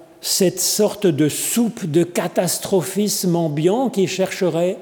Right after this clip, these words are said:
à nous désespérer. Prendre confiance en nous, y compris dans notre capacité à progresser. Le monde a besoin de nous pour vaincre le malheur présent.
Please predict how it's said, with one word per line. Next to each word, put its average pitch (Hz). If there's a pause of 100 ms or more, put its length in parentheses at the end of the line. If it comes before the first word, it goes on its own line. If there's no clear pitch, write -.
à 175
nous 165
désespérer. 143 (1040)
Prendre 196
confiance 208
en 151
nous, 160 (1080)
y 233
compris 202 (360)
dans 170
notre 160
capacité 175
à 175
progresser. 190 (1160)
Le 208
monde 240
a 185
besoin 156
de 147
nous 143 (720)
pour 196
vaincre 180
le 160
malheur 156
présent. 165